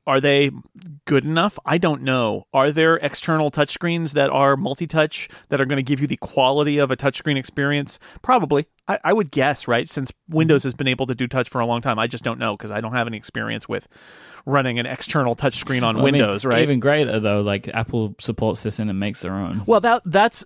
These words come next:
Speaker 1: uh, that's been my big conspiracy theory all along is, is if Apple adds touchscreen, external touchscreen support to I O S and rolls out new monitors, the new monitors could be touchscreens. And then maybe they also add touchscreen support to Mac O S. But even if they don't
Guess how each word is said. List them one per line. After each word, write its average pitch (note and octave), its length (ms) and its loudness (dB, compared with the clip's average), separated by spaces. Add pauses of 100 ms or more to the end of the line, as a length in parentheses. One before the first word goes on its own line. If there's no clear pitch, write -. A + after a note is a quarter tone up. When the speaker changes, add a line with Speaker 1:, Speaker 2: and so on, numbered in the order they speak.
Speaker 1:
uh, F3 80 -2
that's G#3 240 0
been F#3+ 180 2
my C#3+ 480 2 (460)
big D3 240 4
conspiracy F3+ 560 2
theory F3 260 4
all D#3 220 4
along C#3+ 400 2
is, C#3 420 0
is C3 520 2
if C#3+ 120 0
Apple C#3 300 0
adds B2 260 0
touchscreen, C3 760 -2
external C#3+ 340 -2
touchscreen B2+ 420 -4
support A#2+ 300 -4
to G2+ 100 -6
I A#2+ 180 0
O A2+ 100 2
S A2+ 420 0 (300)
and C3 180 -4
rolls B2+ 220 2
out A2+ 120 2
new A2 120 -4
monitors, A2+ 560 0
the A2+ 80 -8
new A2 100 -8
monitors G#2+ 380 -6
could A2 140 -12
be G#2 80 -16
touchscreens. - 760 -10 (100)
And B2+ 100 -4
then A#2 120 -2
maybe B2 180 2
they A#2+ 140 4
also A#2 260 2
add G#2 160 0
touchscreen A2 380 -6
support A#2 240 -8
to A2+ 80 -8
Mac C3+ 260 -2
O A#2 100 -2
S. G2 180 -2
But C#3+ 120 -8
even F#3+ 220 0
if F3 80 0
they D3 120 2
don't D3+ 320 0